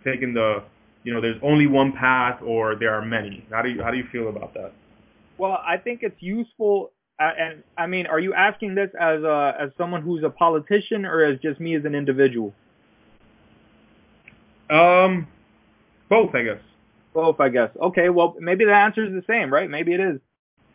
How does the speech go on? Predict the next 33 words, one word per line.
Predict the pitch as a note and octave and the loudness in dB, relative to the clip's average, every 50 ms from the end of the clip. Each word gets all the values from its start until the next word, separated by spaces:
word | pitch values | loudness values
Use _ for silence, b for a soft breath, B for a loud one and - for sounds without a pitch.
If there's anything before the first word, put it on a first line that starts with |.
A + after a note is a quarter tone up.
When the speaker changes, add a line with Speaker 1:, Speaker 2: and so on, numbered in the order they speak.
| b b b b b _ - | b b b b b _ 2
Speaker 2:
I | D3 E3+ G3+ | 4 4 4
try | G3 - A#3+ A#3 A3+ | 2 2 4 4 4
to | A3+ G3+ | 4 2
keep | - - A3+ A#3+ - - | -2 -4 -6 -6 -4 -4
a | F3 D#3 | -4 -4
dual | D3 B2+ C#3+ E3+ G3 F#3 F#3 D#3+ | -2 -2 0 2 4 4 2 2
mindset, | D#3 D#3+ E3+ E3+ D#3+ D3 - C3 B2+ A2+ G2 - - - | 2 0 0 0 -2 -6 -4 -4 -4 -4 -4 -8 -10 -12
and, | C3+ C3+ C3 B2+ B2 | -12 -12 -10 -10 -10
and | C3+ C#3 C#3+ | -10 -8 -2
what | C#3+ D3 D3+ | 0 2 2
I | D3+ | 2
mean | D#3 E3+ F#3 F3+ | 2 0 0 2
by | F3 D#3+ D#3+ | 4 4 6
that | D#3+ E3+ E3+ E3+ | 6 6 6 6
is | E3+ D#3 D3+ | 4 0 0
by, | D#3 D#3 D3 C#3 C#3 - _ _ - - | 2 2 2 2 -2 -6 _ _ -16 -4
uh, | - D3 C#3 C#3 C3+ C3+ B2+ - _ _ _ - | -2 0 0 0 0 -2 -6 -10 _ _ _ -10
keeping | F#3+ F#3+ A3+ G3+ | -8 -8 -6 -6
a | F#3 F3 | -2 0
mindset | F3+ F3 F3 E3+ - - F3+ F3 F3 - | 2 2 0 0 0 2 2 2 2 2
that | - D3 C#3+ C#3 | 2 2 2 4
has | D3 D#3 D3 C#3+ C#3+ C#3+ C3+ B2+ - _ _ _ - - _ _ _ _ _ _ _ - - - | 4 4 6 6 6 4 2 -2 -6 _ _ _ -20 -20 _ _ _ _ _ _ _ -20 -8 -2
two | G3+ A3 A3+ A3 G#3+ G3+ F#3+ F3 - _ _ | 0 0 2 2 0 0 -2 -4 -10 _ _
perspectives, | - D#3 D3+ D3+ _ F3 E3 D3+ C3+ - C3 A#2 A2+ | -4 -4 -4 0 _ 4 4 4 2 -2 -6 -6 -2
right? | B2 C3 C3+ C#3 C3+ C3+ | 0 2 2 2 2 0
The | - D3+ D3 - | -4 -6 -2 2
first | G#3 B3 B3 - | 2 2 2 2
perspective | - A3+ G#3 G3+ - G#3 F3+ F3+ - G3+ F3 E3 | -2 -2 -2 2 2 2 2 2 2 -2 0 0
is | E3+ D3+ D3 C#3+ | -2 -4 -2 -2
the | E3 D#3 | -2 0
one | D#3+ E3 E3 E3 | 0 0 2 4
that's | E3 D#3 D3+ - | 4 2 2 2
open-minded | - E3 D#3+ E3 D#3+ D3 D3 C#3+ D3+ D3+ D#3+ D#3+ D#3 D#3+ D#3+ D#3+ D3+ | -2 -4 -2 -2 -2 0 2 2 2 2 0 0 0 0 0 0 -2